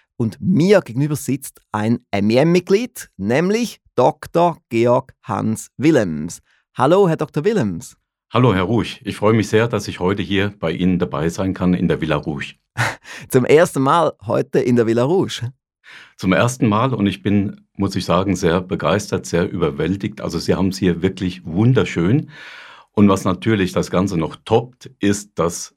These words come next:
Speaker 2: sagenhafte Wetter. Wir sind im Frühling,
Speaker 1: Mhm.
Speaker 2: alles ist am Blühen und wir haben sommerliche Temperaturen, eine herrliche Aussicht auf die Schweizer Berge, schneebedeckte Gipfel, eine herrliche Aussicht auf den Hallwiler See. Also ich bin wirklich begeistert.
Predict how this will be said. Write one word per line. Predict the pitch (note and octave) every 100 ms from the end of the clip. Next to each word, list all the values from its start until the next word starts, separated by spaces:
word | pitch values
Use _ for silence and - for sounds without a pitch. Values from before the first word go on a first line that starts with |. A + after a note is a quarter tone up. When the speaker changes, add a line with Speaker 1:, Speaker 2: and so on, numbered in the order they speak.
| _
Speaker 2:
sagenhafte | - F#2 G#2+ E2 F2+ - -
Wetter. | D#2+ - B2+ B2+ - - _
Wir | G#2
sind | G2+ B2
im | G2+
Frühling, | F2 B2+ F3 E3+ C3+ D#3+ - -
Speaker 1:
Mhm. | A#2 G#2+
Speaker 2:
alles | B2 C#3+ C#3+
ist | -
am | G2+ F#2
Blühen | G2 G2 D3 F3 E3+ _ _ _ _
und | - G2+
wir | -
haben | G#2 G2 G2+
sommerliche | F#2+ A#2 B2+ A#2 -
Temperaturen, | - G2 F#2+ F2 - A#2+ A#2+ B2+ - _ -
eine | G#2+ G2
herrliche | F2 C3 B2+ -
Aussicht | - G#2 G#2+ A#2+ -
auf | - F2
die | G2
Schweizer | - E2 F2 F2
Berge, | D2 D#2 F2+ G#2 A#2+ B2 - _
schneebedeckte | - G2 A#2+ A2 F#2+ - F#2
Gipfel, | G2+ A2 - A#2+ A2 -
eine | _ F#2 F#2
herrliche | F#2 G#2+ A2+ G#2
Aussicht | - G#2 A2 -
auf | -
den | - D#2+
Hallwiler | E2 F#2 G2+ F2
See. | E2 F2+ F2+ G2+ -
Also | F2 E2+
ich | F2 - -
bin | G2
wirklich | G2 - F2
begeistert. | - - C2+ C2 C#2 C2